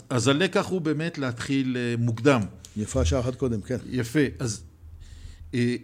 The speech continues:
Speaker 1: בעצם אתה, אה, לוקח את הדירות ואתה עושה חקר שוק. למעשה,
Speaker 2: כן.
Speaker 1: זה, זה הקטע הנדל"ני פה.
Speaker 2: כן.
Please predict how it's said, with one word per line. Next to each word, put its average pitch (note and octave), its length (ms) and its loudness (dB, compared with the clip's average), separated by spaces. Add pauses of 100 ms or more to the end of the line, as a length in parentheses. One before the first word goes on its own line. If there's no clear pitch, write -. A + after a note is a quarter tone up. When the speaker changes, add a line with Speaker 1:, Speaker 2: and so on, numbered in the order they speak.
(320)
Speaker 1:
בעצם G3 400 2 (120)
אתה, F#3 340 4 (100)
אה, C3 320 6 (720)
לוקח D3 400 6
את G#3+ 120 4
הדירות C#3 600 4
ואתה D#3 380 2 (600)
עושה E3+ 260 0
חקר F#3+ 320 0
שוק. F#3 340 -2
למעשה, A#2+ 580 0
Speaker 2:
כן. B2+ 80 -10
Speaker 1:
זה, C#3+ 260 2
זה C3 120 2
הקטע F3 340 0
הנדל"ני F3+ 600 0
פה. A2+ 180 -2 (140)
Speaker 2:
כן. B2+ 120 -2